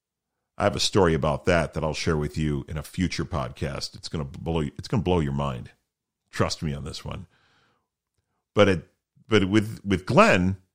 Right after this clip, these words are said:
he drove me around town to and from work, and he also drove me all over, not just the Toledo area, but all over the state of Ohio,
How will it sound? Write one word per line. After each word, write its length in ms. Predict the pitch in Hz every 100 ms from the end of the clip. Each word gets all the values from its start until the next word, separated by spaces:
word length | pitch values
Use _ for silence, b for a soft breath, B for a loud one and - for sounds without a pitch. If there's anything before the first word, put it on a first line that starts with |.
| _ _ _ _ -
he 160 | 226
drove 280 | 110 123 123
me 120 | 117
around 300 | 104 92 90
town 340 | 87 90 98 98
to 180 | 104
and 100 | 120
from 220 | 117 147 117
work, 400 | 82 98 - _ _ _ _ _
and 160 | 120 127
he 160 | 139 170
also 600 | 139 190 233 - 110 107
drove 340 | 95 127 135
me 280 | 123 127 131 -
all 280 | - 185 170
over, 420 | 185 196 90 - _ _ _ _ _ _ _ _
not 300 | 151 190 -
just 480 | - 127 117 - _ _ _ _ _ _
the 100 | 101
Toledo 480 | 87 117 156 185 107
area, 320 | 85 85 92
but 340 | 80 95 87 -
all 180 | 104 123
over 160 | 131
the 100 | 107
state 280 | - 131 113
of 100 | 95
Ohio, 560 | 92 107 135 160 165